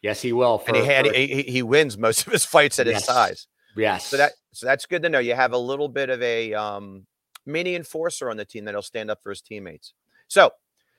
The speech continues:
Speaker 2: now this next prospect intrigues the hell out of me. And before I, I s-,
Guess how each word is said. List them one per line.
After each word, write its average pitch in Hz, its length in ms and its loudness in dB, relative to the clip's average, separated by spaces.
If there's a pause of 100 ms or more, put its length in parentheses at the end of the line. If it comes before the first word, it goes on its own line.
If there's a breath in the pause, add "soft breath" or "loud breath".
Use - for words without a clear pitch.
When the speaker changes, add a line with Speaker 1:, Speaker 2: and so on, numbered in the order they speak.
(280)
Speaker 2:
now 135 380 4 (160)
this 147 440 -4 (100)
next - 480 -8 (340)
prospect 104 680 -6
intrigues 101 380 -14
the 92 100 -8
hell 95 160 -4
out 85 120 -6
of 80 60 -16
me. 80 160 -20 (180)
And 98 100 -14
before 123 500 -2
I, 110 220 0 (100)
I 104 100 -4
s-, - 180 -14